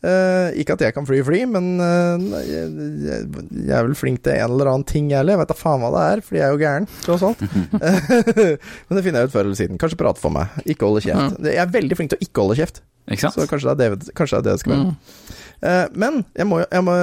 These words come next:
Speaker 1: før vi går over til fun fact, for det er jo dit vi skal nå. Eh, men så er spørsmålet, når er det egentlig, eh, Mister T sier "I pity the fool"?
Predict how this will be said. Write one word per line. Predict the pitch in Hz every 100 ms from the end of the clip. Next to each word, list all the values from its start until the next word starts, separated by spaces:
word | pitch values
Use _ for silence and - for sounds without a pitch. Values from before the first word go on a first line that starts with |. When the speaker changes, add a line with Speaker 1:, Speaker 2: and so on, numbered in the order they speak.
| 175
Speaker 1:
før | - 156 131
vi | 139 156
går | 147 131
over | 113
til | -
fun | 123 180
fact, | -
for | -
det | 143
er | 143
jo |
dit | 123 -
vi | -
skal | 151
nå. | 170 247 - _ _ -
Eh, | 151 156 151 151 - -
men | 151 247 359 - _ _ _ _ _ _ _ _ _ -
så | - 190
er | 285
spørsmålet, | 135 - 165 254 285 - _ _ _ _ _ _
når | 131 123 135 285 403
er | - 156 127 127
det | 240 -
egentlig, | 123 117 147 196 - 151 165 165
eh, | - 139 147 151 143 143 143 139
Mister | - 147 -
T | 175 - 170
sier | 180 - 135 -
"I | 214
pity | - - 196
the |
fool"? | 254 370 311